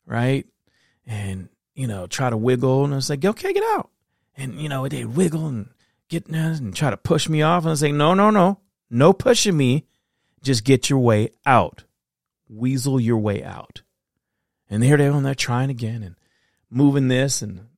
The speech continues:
moving that. And, "Okay, let me get over here." And my daughter was stealth. She was just, just, I mean,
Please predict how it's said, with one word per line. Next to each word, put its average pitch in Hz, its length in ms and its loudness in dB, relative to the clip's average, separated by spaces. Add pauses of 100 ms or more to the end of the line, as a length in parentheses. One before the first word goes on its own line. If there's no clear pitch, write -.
(220)
moving 131 480 0
that. 120 260 -2
And, - 160 -18 (480)
"Okay, - 220 -16
let 131 100 -18
me 131 80 -16
get 147 160 -10
over - 160 -16
here." 127 240 -8
And 107 160 -10 (640)
my 117 140 -2
daughter 120 400 6
was 90 160 -4
stealth. - 840 -4 (280)
She - 240 -2
was 113 400 -8
just, - 500 -8 (180)
just, - 460 -8 (420)
I 113 140 -6
mean, 85 380 -14